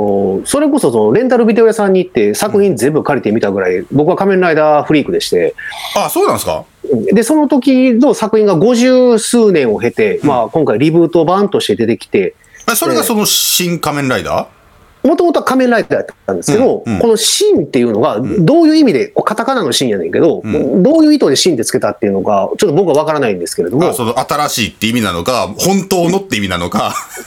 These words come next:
Speaker 1: そう。
Speaker 2: <laughs> なんかそういう。
Speaker 1: そこは、
Speaker 2: うん。
Speaker 1: そうなんですよ。そこは分からなくて。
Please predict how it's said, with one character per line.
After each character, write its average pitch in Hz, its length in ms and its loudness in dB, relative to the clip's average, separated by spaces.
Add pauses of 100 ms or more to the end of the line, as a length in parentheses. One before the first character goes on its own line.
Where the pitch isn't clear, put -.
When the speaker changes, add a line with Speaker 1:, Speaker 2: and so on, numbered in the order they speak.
(360)
Speaker 1:
そ 160 220 2
う。 - 20 0
Speaker 2:
<laughs> - 20 0
な 92 80 0
ん 92 60 -2
か - 100 -4
そ 139 140 -2
う - 40 0
い - 20 2
う。 277 120 2
Speaker 1:
そ 285 80 2
こ 269 120 0
は、 - 40 -4
Speaker 2:
う 120 60 -6
ん。 95 100 -8 (340)
Speaker 1:
そ 294 120 0
う - 40 2
な 160 40 2
ん 123 40 -4
で - 40 -6
す - 20 -6
よ。 131 60 0
そ 269 100 0
こ - 140 2
は 180 80 0
分 - 20 -6
か 170 100 0
ら 156 60 0
な 135 120 0
く 123 80 0
て。 107 140 2